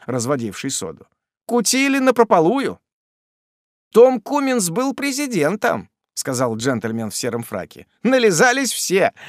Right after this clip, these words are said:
Я воротился домой в половине пятого и был так пьян, что никак не мог доискаться ключа <laughs> в своем кармане. Спасибо уж кухарка вышла навстречу и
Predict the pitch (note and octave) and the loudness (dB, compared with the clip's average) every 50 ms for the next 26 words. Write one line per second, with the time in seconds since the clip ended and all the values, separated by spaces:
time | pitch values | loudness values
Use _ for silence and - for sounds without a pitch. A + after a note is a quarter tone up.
0 | F#3 A3 G#3+ - - E3 - A3+ - A#3+ G3+ F3 E3+ F#3 F#3 - A3 A3 G#3+ F3+ | -6 -6 -4 -2 0 2 4 4 4 4 4 4 4 4 2 0 -2 -4 -2 -2
1 | - F3+ D#3 E3 E3+ G3 A3+ A3+ F#3+ - - C#3 C#3+ D#3+ F3 A3+ A3+ G#3 E3+ D#3 | -2 0 2 2 2 4 4 2 2 0 0 -2 0 2 2 2 0 0 -2 -2
2 | C#3 - G#3 A3 A3 - - C#3+ B2 A#2 - - F#3 F3+ D#3 - D#3+ G3+ A3 G#3+ | 0 2 2 2 2 2 0 -2 -2 -4 -6 -8 -10 -8 -4 0 0 0 2 4
3 | G#3 A3 G3+ F3 D#3+ - - D#3+ D#3 D3+ - - D#3+ F#3 A#3 C4 F#4 F#4+ E4+ - | 6 6 6 4 4 2 2 2 2 2 -2 -6 -4 -2 -2 -2 -2 -4 -8 -14
4 | - - - - - - - - - - G3+ G3 G3 F#3+ F3 - - A3 A3+ - | -18 -18 -18 -18 -18 -10 -8 -6 -2 0 0 2 2 0 0 2 2 0 0 0
5 | - G#3 G3+ G#3 G#3 F#3 F3 D#3 E3+ E3+ E3 - - A#3 A3 - - A#3 G#3+ - | -2 -2 0 0 -2 0 0 0 2 2 0 0 -2 -2 -2 0 0 0 0 0
6 | C#4 C4+ D4+ C#4 - - C4 A3+ F3+ - - _ _ _ _ - D4 - - - | -2 -4 -2 -2 0 2 4 4 2 2 -2 _ _ _ _ -4 -4 -4 -4 -10
7 | _ _ - - - - B4+ - - - - G3 F#3+ A3 A3 A3 A#3+ A#3+ - - | _ _ -20 -14 -14 -12 -10 -8 -8 -4 0 0 2 4 4 4 2 2 0 0
8 | F#3+ F#3+ F#3+ F3+ F3 D#3 C#3+ C3+ C3 - - _ _ _ - - - - - - | 0 0 2 2 2 2 2 2 -2 -6 -8 _ _ _ -20 -20 -18 -18 -16 -14
9 | - - - D#3+ F3+ E3+ - B3 C4 A3+ B3+ B3+ C4 A#3 - - C#4 C4 - - | -10 -2 2 2 2 2 0 -2 -2 -2 -2 -2 -2 -2 -2 -4 -4 -4 0 2
10 | E3 F3 F#3+ G3+ - - G3 F3 E3+ E3 D3 - D3+ D3+ D3 D3 D3 C#3+ - - | 2 2 2 2 0 -2 -2 0 0 -2 -2 -2 -2 0 0 0 0 -2 -2 -4
11 | D#3+ F#3 F#3+ F3 - - G#2 - _ _ _ _ _ _ _ - - E3 E3+ E3+ | -2 -2 -2 -2 -4 -6 -8 -10 _ _ _ _ _ _ _ -10 -6 -4 -4 -2
12 | D#3+ D3 C3+ B2 B2 - - | -2 -4 -4 -6 -6 -8 -10